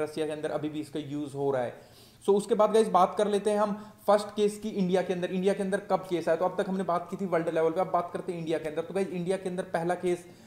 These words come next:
सत्ताईस जनवरी को report किया गया था केरला के अंदर। So वो एक बीस साल की लड़की को हुआ था and वो हाल ही में उस time चाइना से लौट के आई थी, तो उसके बाद उनको report किया गया था इस case के लिए। So उसके बाद अगर मैं आपको December twenty twenty का data बताऊं, तो guys, ये cases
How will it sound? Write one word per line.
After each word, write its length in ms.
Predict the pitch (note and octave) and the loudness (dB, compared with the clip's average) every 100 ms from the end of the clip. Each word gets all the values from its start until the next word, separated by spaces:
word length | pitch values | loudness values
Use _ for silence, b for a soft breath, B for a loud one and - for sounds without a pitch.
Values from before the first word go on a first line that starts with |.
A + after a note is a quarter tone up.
| B - - | B -14 -6
सत्ताईस 460 | F#3+ - G#3 A3 F3 | -4 2 2 2 0
जनवरी 340 | F3 F3+ F#3 | 0 0 2
को 100 | F3+ | 2
report 380 | E3+ F3 F#3 F#3 | 0 4 2 4
किया 120 | F#3 | 0
गया 160 | E3+ F3 | 0 0
था 80 | |
केरला 380 | E3+ F3+ E3 E3+ | 0 0 0 0
के 120 | E3+ | -2
अंदर। 220 | E3+ E3+ F3 | -4 -2 -2
So 120 | F#3+ | -2
वो 180 | F3+ F3 | 0 0
एक 240 | F3 D3 | -2 -2
बीस 200 | G3 - | -6 0
साल 140 | E3 | -2
की 120 | D#3+ E3+ | 0 -2
लड़की 320 | D#3 D#3 F3 | -2 -2 -2
को 120 | F#3+ | -2
हुआ 220 | E3+ F3 | 2 0
था 140 | E3+ E3+ | 0 -2
and 120 | E3+ | -2
वो 140 | E3+ | -2
हाल 260 | D#3+ D#3+ E3+ | 0 -2 0
ही 80 | F3 | -4
में 120 | E3+ | -4
उस 240 | E3 E3 | -6 -6
time 240 | E3+ E3 D#3+ B B B B B B _ _ - | -6 -6 -6 B B B B B B _ _ 0
चाइना 280 | E3 G3 | 2 4
से 120 | G3+ G3+ | 2 2
लौट 320 | F#3 F3 F3+ | 2 2 2
के 80 | F3+ | 2
आई 140 | D#3+ | 2
थी, 140 | D#3+ | 0
तो 140 | F#3 F3+ | -2 -2
उसके 200 | F#3 F#3+ | 0 2
बाद 200 | E3+ E3+ | 2 2
उनको 280 | F3 E3+ F3 | -2 -2 -2
report 640 | F3 C3+ D#3 E3+ F#3 F#3 | -2 -10 -2 2 2 2
किया 140 | F#3 | -2
गया 140 | E3+ E3+ | 0 0
था 100 | F3 | -2
इस 180 | F3 - | -4 -4
case 240 | D#3+ D3+ | -4 -4
के 140 | - | -4
लिए। 200 | E3+ F3 | -2 -2
So 100 | F3 | -2
उसके 300 | F#3 F#3+ - | -4 -4 -2
बाद 300 | G3+ F#3+ F#3+ - | 4 4 4 0
अगर 160 | F3+ | 0
मैं 60 | F#3 | 2
आपको 200 | F#3 G3 | 0 0
December 340 | E3 E3 F3+ | -6 -6 -4
twenty 240 | F3+ F#3 E3+ | -4 -6 -8
twenty 280 | F3 E3+ F3+ | -8 -6 -4
का 100 | F3 | -2
data 220 | E3+ F3+ | -2 -2
बताऊं, 240 | E3 F3 | -4 -6
तो 80 | E3+ | -4
guys, 320 | F3+ F3 C#3+ D#3 | -4 -4 -4 -2
ये 80 | |
cases 360 | F#3+ F#3 E3 | 0 -2 -4